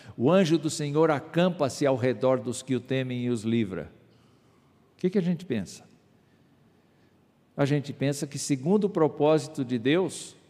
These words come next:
tudo quanto alguém pode intentar fazer contra a gente, se Deus não quiser, não vai acontecer. Porque é Deus quem segura as pessoas.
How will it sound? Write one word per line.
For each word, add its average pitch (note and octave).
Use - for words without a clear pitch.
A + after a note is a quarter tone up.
tudo B3
quanto C#3
alguém F3+
pode D3+
intentar G#3+
fazer A#2+
contra C#3
a -
gente, B2
se -
Deus D3
não E3+
quiser, A#2+
não C3+
vai A2
acontecer. A2+
Porque G3
é G3+
Deus F3
quem D#3
segura A#2
as A2
pessoas. E2